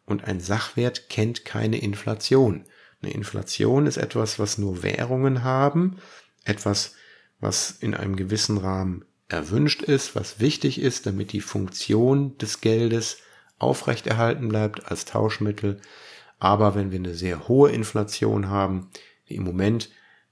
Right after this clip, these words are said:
dann merken wir, dass das auch sehr wehtun kann, denn wir haben natürlich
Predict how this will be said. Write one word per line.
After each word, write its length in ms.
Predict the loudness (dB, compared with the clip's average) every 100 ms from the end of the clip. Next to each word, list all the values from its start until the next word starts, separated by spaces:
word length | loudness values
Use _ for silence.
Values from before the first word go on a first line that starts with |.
| -20 -10
dann 240 | -6 -2
merken 300 | 0 0 -2
wir, 80 | -2
dass 160 | -2 -4
das 160 | -6
auch 160 | -6 -6
sehr 260 | -4 -2
wehtun 500 | 0 0 0 -2 -2
kann, 360 | 0 2 0 -2 -16 -20 _ -4
denn 180 | -2 -2
wir 120 | -2
haben 180 | 0 2
natürlich 640 | 0 -2 -4 -4 -6 -16